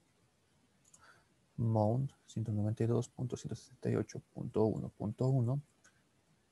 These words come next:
Nuestro punto de acceso va a ser home. Y lo vamos a ubicar en una ruta similar a la anterior, es decir, N F S general.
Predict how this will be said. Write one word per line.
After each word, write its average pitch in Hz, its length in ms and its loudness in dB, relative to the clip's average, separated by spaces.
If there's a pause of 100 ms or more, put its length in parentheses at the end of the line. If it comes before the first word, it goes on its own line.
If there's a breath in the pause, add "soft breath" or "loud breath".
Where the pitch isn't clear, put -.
(160)
Nuestro 117 280 -2
punto 92 300 2
de 104 80 8
acceso 113 300 -2
va 104 100 4
a 101 60 -4
ser 117 340 0 (220)
home. 143 580 0 (1040)
Y 147 140 6
lo 147 120 6
vamos 127 260 4
a 120 40 4
ubicar 127 380 4 (360)
en 139 120 6
una 131 140 6
ruta 123 220 2
similar 110 580 2
a 113 100 4
la 107 100 0
anterior, - 360 -2 (160)
es 104 180 -2
decir, 117 400 2 (300)
N 101 160 0
F 104 300 4
S 151 260 2 (1300 soft breath)
general. 127 400 4